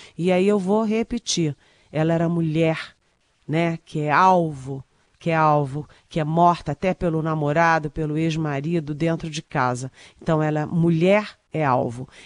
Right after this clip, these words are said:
Ela é negra. Todo mundo sabe que quem mais morre nesse país, quem mais vai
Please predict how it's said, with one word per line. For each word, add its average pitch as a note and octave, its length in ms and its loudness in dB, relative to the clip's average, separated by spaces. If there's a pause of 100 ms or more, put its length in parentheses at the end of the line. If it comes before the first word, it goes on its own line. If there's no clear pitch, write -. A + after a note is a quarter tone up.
Ela F#3+ 300 4
é F#3 60 2
negra. E3+ 800 0 (300)
Todo A3+ 280 2
mundo E3+ 220 -2
sabe F3 520 0
que - 140 -12
quem F3+ 240 -2
mais F3 540 -2 (320)
morre F3+ 680 4
nesse D#3 260 -4
país, D3+ 400 -4
quem F3+ 180 -6
mais G3+ 300 0
vai E3 220 -4